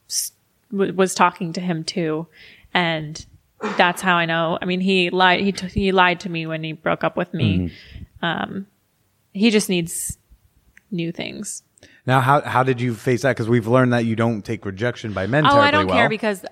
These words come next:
Speaker 1: I mean, these people don't mean anything to me.
Speaker 2: So you take, you treat it like getting fired from just, like, working some whatever job.
Speaker 1: I guess. Although I feel like I would be more hurt if I got fired from a job.
Speaker 2: Uh-huh.
Speaker 1: Like,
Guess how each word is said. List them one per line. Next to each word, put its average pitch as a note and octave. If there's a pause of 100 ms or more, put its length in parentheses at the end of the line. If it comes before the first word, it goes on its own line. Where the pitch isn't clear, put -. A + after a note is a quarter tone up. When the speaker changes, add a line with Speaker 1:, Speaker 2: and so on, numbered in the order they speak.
(140)
Speaker 1:
I -
mean, F#3
these G#3+
people G#3
don't F3
mean E3
anything F3
to -
me. F#3
Speaker 2:
So C3+
you C#3
take, D3
you D3+
treat C#3+
it B2+
like A2+
getting G#2
fired G2+
from G#2
just, G2
like, F#2 (200)
working F#2+
some F2+
whatever F2
job. D#2 (720)
Speaker 1:
I D4+
guess. F#3
Although G#3+
I C4 (120)
feel C4+
like D#4
I C#4
would B3
be A3+
more G3
hurt G#3+
if F#3+
I E3+
got E3
fired D#3+
from E3
a -
job. F3+ (140)
Speaker 2:
Uh-huh. F2+ (960)
Speaker 1:
Like, A3